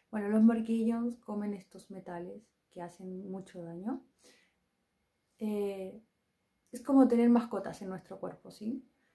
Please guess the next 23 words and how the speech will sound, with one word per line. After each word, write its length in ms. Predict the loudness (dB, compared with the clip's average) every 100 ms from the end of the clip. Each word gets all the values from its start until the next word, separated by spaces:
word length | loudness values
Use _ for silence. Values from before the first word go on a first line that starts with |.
| _ -14
No 80 |
es 100 | -12
como 800 | -4 -2 -2 -6 -6 -8 -10 -14 -20 _ _ _ _ _ _ _ _ _ _ _
que 200 | -8 -8
en 80 | -6
ese 180 | -10 -10
sentido 340 | -8 -6 -6
sean 300 | -6 -6 -6
muy 140 | -8 -8
infecciosos, 680 | -10 -12 -12 -12 -12 -14 -20 _ _ _ _ _ _ _ _ _ _ _ _ _ _ _ -2
porque 400 | 0 0 -4 -10
en 100 | -4
realidad 640 | -2 0 -2 -2 -2 -6
están 360 | -12 -12 -10 -6
consumiendo 520 | -6 -8 -10 -10 -8
esos 220 | -6 -4
metales, 400 | -4 -6 -8 -12 _ -20 _ _ _ _ -2
pero 460 | 2 4 4 -2 -8
a 60 |
la 140 | -4 -2
vez 260 | -2 -6 -12 _ _ _ _ _ _ -10
nos 220 | -10 -6
controlan 720 | -6 -6 -6 -4 -6 -6 -10